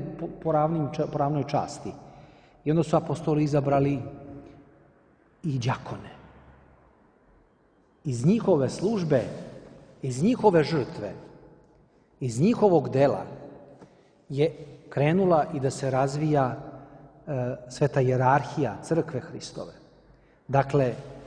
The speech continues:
njihov podvig koji se sastoji u tome da reč Hristovu pronesu po celome svetu, čuvajući tajne koje Hristos ostavio u ovome svetu, a podsjetit ću i sebe i vas, mi znamo, recimo, da je apostol Pavle sam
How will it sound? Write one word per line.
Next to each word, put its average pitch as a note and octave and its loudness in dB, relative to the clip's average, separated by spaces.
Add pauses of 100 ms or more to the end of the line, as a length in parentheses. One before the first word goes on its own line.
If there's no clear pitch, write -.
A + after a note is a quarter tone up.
njihov A#3 2
podvig E3+ 4 (840)
koji C#3 2
se C3 -4
sastoji F3 2
u D3 2
tome E3+ 2
da C3 4
reč F#3+ 6
Hristovu C#3 -2
pronesu C#3 -6
po C3 -6
celome D3 0
svetu, D#3 -2
čuvajući D#3+ 0
tajne C#3 4 (460)
koje B2+ -2
Hristos C#3 -4
ostavio C#3 0
u A#2+ 0
ovome A2 -2
svetu, A2 -6 (640)
a B2 -4 (160)
podsjetit D3 -2
ću - -6
i B2+ -2
sebe D3 2
i B2 0
vas, D#3 2
mi D3+ 0
znamo, C#3+ 2
recimo, C3+ 0 (640)
da C3 -6
je B2 2
apostol C3+ 0
Pavle C3+ 4
sam B2+ 0